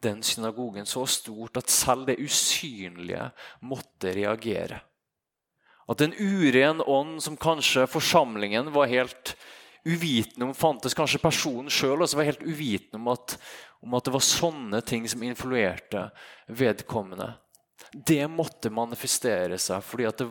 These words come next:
var en autoritet til stede i rommet. Og så sier d-,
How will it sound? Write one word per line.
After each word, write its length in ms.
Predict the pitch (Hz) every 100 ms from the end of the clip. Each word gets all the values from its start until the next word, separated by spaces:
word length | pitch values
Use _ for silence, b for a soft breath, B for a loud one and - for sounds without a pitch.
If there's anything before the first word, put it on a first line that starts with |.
| 101
var 280 | 92 95
en 100 | 104 -
autoritet 1000 | 107 - 107 - - 90 92 104 - - - B B
til 120 | 101 -
stede 420 | - 117 101 98
i 80 | 120
rommet. 320 | 120 107 110 - _ _ _ _ _ _ _ _ _ _ _ _ _ _ _ - - B 113
Og 80 |
så 80 | 123
sier 560 | - 135 120 107 104 104
d-, 160 | 101